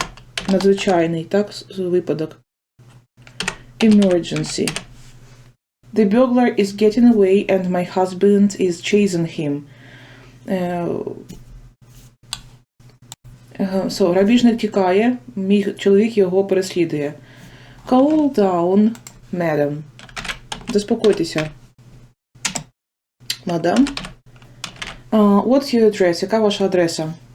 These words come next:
Ninety-nine Poxwell Avenue,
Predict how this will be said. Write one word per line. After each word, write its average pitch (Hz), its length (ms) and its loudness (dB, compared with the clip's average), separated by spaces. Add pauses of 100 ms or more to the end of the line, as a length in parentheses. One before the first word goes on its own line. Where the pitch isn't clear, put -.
(260)
Ninety-nine 214 960 4 (360)
Poxwell 226 480 0 (100)
Avenue, 165 420 -2